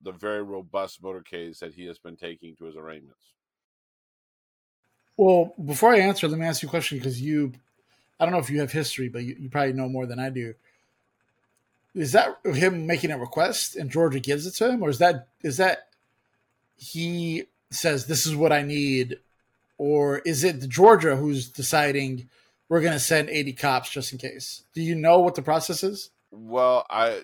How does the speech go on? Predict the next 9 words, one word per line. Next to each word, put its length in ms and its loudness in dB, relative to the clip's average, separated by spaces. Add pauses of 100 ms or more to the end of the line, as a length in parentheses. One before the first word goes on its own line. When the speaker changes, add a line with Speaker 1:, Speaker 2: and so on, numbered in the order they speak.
(180)
Speaker 1:
I 120 0
bet 260 -6
you 160 -14 (100)
there 200 -6
could 160 -8
be 160 -10
a 100 -12 (100)
threat 220 -6
assessment, 880 -12